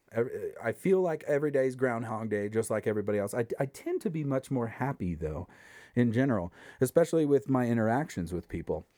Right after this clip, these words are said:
I, I interact with a lot of people, and I find that I'm, in general, much more happy than them.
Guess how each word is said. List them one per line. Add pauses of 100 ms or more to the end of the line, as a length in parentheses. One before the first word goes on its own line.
(480)
I,
I
interact
with
a
lot
of
people,
and
I
find
that
I'm,
in
general,
much
more
happy
than
them.